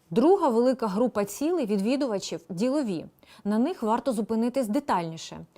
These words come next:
Так, до цієї категорії відноситься діяльність самостійно зайнятих осіб та найманих працівників, якщо вона не має ознак наявності явних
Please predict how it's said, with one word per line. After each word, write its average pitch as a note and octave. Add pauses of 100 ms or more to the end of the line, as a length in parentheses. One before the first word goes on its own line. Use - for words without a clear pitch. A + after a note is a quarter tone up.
(260)
Так, A#3
до G#3
цієї C4
категорії A3
відноситься B3
діяльність A3+
самостійно A3+
зайнятих G3
осіб B3 (240)
та A3+
найманих C#4+
працівників, C#4+ (280)
якщо B3
вона A#3
не A3+
має A3
ознак A#3
наявності A3
явних F#3